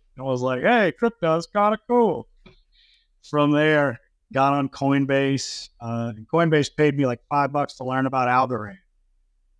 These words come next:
And it, it gave a little slideshow presentation. It said, you know, it's green. Uh, it takes less than a, the entire network runs on the energy consumption, less than it takes to charge a Tesla.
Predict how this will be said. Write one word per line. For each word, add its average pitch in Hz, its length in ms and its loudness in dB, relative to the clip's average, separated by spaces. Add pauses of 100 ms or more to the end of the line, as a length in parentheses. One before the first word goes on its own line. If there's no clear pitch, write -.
(160)
And 120 440 0 (100)
it, 127 140 -8 (240)
it 123 100 -8
gave 131 220 2
a 127 40 0
little 127 200 0
slideshow 131 640 0
presentation. 127 800 -2
It 120 120 -14
said, 120 360 -4
you 131 140 -4
know, 113 240 -6 (480)
it's - 100 -20
green. 151 680 2 (500)
Uh, 113 300 -4
it 104 100 -12
takes 139 240 -2
less 139 360 -2
than 131 200 -2
a, 117 300 -6 (880)
the 151 100 0
entire 160 340 4
network 143 380 0
runs 139 320 0
on 131 220 2
the 123 180 0
energy 131 320 -2
consumption, 127 560 -4 (420)
less 143 280 2
than 139 120 -2
it 131 140 -2 (120)
takes - 280 -2
to 117 100 -8
charge 131 380 -2
a 117 40 -8
Tesla. 123 540 -6